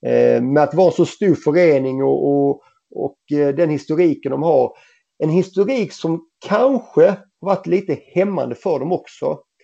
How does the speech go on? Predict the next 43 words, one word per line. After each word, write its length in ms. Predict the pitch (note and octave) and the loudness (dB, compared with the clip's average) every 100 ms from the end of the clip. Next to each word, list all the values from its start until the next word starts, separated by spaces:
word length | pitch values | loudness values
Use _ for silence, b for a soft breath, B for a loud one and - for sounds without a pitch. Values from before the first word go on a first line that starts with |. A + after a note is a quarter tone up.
| b b b _ | b b b _
Det 200 | E3 E3 | -6 -6
kände 440 | - G#3+ A#3+ A3 | -2 0 0 2
jag 140 | A3 | 2
de 140 | G3+ F#3+ | 2 0
tre 220 | - F#3+ | 0 0
åren 240 | E3+ E3 | 2 0
jag 160 | E3+ D3+ | 2 2
var 280 | E3 C#3+ B2+ | 2 0 0
där, 180 | B2+ B2 b b | -2 -4 b b
att 220 | C#3+ - _ | -6 -6 _
när 220 | F3 F#3 | -2 -2
vi 380 | G3 A#3 E3 D#3 | 0 -4 -6 -8
slog 420 | - - B3 E3 - | -16 -8 -6 -6 -8
till 140 | D3+ | -10
exempel 560 | C#3+ G3 D3+ - C3 C3 C3+ C3+ | -4 -4 -4 -4 -4 -4 -4 0
Järfälla 560 | C#3+ D#3+ - C#3 B2 B2 | 2 2 -2 -4 -4 -4
och 160 | B2 | -4
tog 120 | C#3 B2+ - | -8 -10 -2
tre 160 | C#3+ | -2
poäng, 300 | - D#3 C3 | -2 -4 -2
vi 100 | C3 | -6
kanske 240 | C3 C3 C#3 | -6 -6 -4
vann 180 | D3+ | -4
med 120 | C3 - | -4 -6
sex 200 | E3+ - - | -8 -8 -6
fem 220 | D#3+ C3 | -4 -2
borta 280 | B2 D3+ - | -2 -4 -4
mot 160 | B2 - | -10 -4
Järfälla, 520 | C3+ C#3 - A2+ A#2+ _ _ _ _ | -4 -4 -6 -10 -12 _ _ _ _
så 200 | - D3+ | -8 0
var, 280 | D#3+ D3+ - - - | 4 4 2 -8 -20
var 220 | E3 D#3 G#3 | -2 0 0
inte 480 | - E3+ D#3 C#3+ C#3+ _ | -2 -2 0 0 -8 _
frågan 400 | E3 F3+ E3 C#3+ | -2 0 0 -2
eller 260 | C3+ C3+ - _ _ | -2 -4 -6 _ _
"fan 160 | F3+ D#3 | -4 -2
vad 100 | C#3 | -4
bra 220 | E3+ D#3+ | 0 -2
gjort", 260 | A3+ D3 - | 0 -2 -4
utan 220 | C#3 C#3+ | -10 -6
det 40 | C#3 | -4
var 80 | E3 | -2
mer 280 | D#3+ B2+ | -2 -2